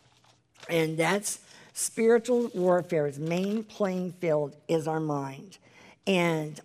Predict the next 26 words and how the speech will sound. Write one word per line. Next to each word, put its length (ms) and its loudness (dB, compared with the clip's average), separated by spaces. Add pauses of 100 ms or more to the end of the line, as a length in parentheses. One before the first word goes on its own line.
I 320 4
would 300 -2
dare 280 4
say 540 2 (420)
this, 340 -4 (160)
uh, 260 -2 (540)
your 180 2
husband 640 0
or 140 2
wife 580 0
know 320 2
that, 340 -2 (400)
because 340 0
as 160 -6
Bob 440 4
says 840 0
in 140 -2
his 220 -4
books 580 -4
and 220 -4
devotionals, 640 -4 (580)
that 520 4 (180)
your 280 2
spouse 720 2
or 260 2
you, 540 0